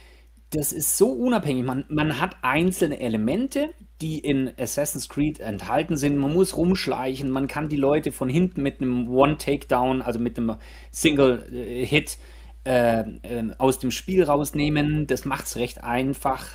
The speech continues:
äh, wenn man rumschleichen muss. Man hat ähnliche Mechaniken, äh, Ducken, Schleichen, äh, was war denn noch alles? Ähm, man kann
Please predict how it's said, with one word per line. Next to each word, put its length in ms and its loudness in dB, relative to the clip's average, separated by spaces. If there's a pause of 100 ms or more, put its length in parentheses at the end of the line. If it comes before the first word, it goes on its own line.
(160)
äh, 240 2
wenn 160 2
man 160 0
rumschleichen 720 -2
muss. 320 -2 (480)
Man 240 -2
hat 220 0 (180)
ähnliche 460 2
Mechaniken, 880 -2 (460)
äh, 380 2 (300)
Ducken, 380 2
Schleichen, 640 2
äh, 440 0 (180)
was 400 -8
war 100 -2
denn 120 2
noch 180 -2
alles? 400 -2
Ähm, 640 -10
man 260 0
kann 320 0